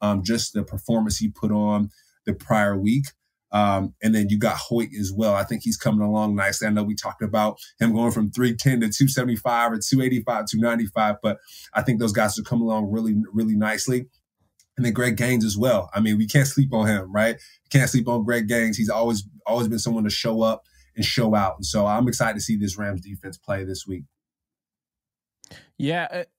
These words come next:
Speaker 2: it's once again, I already kinda mentioned it, but it, it's once again a really good opportunity for the Rams 'cause I don't, like, it's a playoff team, so you beat a playoff team, you feel good.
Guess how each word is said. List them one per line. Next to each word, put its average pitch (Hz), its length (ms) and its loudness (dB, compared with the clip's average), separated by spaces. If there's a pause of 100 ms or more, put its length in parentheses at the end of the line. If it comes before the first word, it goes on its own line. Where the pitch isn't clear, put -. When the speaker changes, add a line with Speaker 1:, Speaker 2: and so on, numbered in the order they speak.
Speaker 2:
it's 190 240 -4
once 233 260 -4
again, 175 540 -2 (300)
I 135 140 -2
already 175 220 -2
kinda 151 280 -4
mentioned 135 460 -4
it, 165 140 -4
but 123 300 -6 (120)
it, 131 220 -8
it's 151 220 -6
once 208 180 -4
again 196 160 -4
a 175 80 -2
really 151 320 -2
good 143 140 -2
opportunity 131 560 -4
for 135 120 -8
the 127 100 -4
Rams 120 420 -6
'cause 131 200 -8 (140)
I 151 140 -4
don't, 180 300 -4
like, - 340 -10 (460)
it's 175 180 -6
a 147 40 -4
playoff 160 480 -4
team, 151 400 -4
so - 180 -6
you 131 140 -4
beat 135 180 -6
a 131 40 -6
playoff 131 320 -6
team, 131 200 -6
you 117 60 -6
feel 123 180 -6
good. 127 340 -4